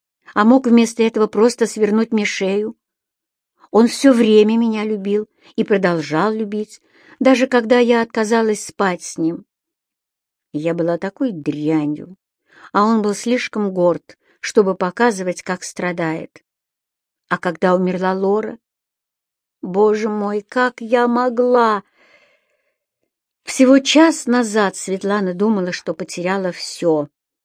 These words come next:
любимую дочь и маму, единственную подругу и Мишину любовь. Но, оказывается,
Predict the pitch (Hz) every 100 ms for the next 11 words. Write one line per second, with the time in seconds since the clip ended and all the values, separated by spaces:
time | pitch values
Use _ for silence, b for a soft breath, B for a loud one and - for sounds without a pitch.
0 | _ _ - 190 196 262 226 190 170 170
1 | 175 - - - - 180 175 185 214 208
2 | 196 - _ b b b 214 214 277 262
3 | - 160 156 156 160 156 170 262 226 175
4 | 156 156 160 160 170 165 160 165 175 233
5 | 233 - _ _ _ _ _ _ _ 160
6 | 202 208 202 226 269 277 247 190 175 160
7 | 160 - 123 120